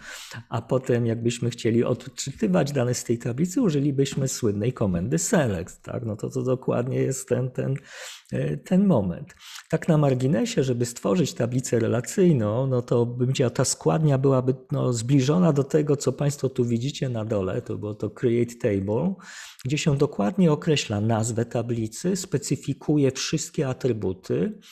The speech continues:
Specyfikacja atrybutu to jest podanie nazwy i typu, tak? Ja tu w ogóle nie mówiłem o typach zmiennych, to jest bardzo wyrafinowane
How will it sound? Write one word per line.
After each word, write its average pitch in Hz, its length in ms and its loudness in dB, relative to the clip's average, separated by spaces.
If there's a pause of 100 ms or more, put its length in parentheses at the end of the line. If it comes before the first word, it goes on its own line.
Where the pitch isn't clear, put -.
(240)
Specyfikacja - 840 -2
atrybutu 170 480 0
to 165 100 -2
jest - 140 -4
podanie 143 420 0
nazwy 156 420 0
i 139 220 -4
typu, - 460 -6
tak? 113 260 -6
Ja 120 60 2
tu - 160 -4
w 123 120 -2
ogóle 175 240 4
nie 143 100 2
mówiłem 135 380 0
o 117 80 -2
typach 123 400 -2
zmiennych, 107 440 -4
to - 120 -2
jest 123 240 0
bardzo 156 380 0
wyrafinowane 120 880 -4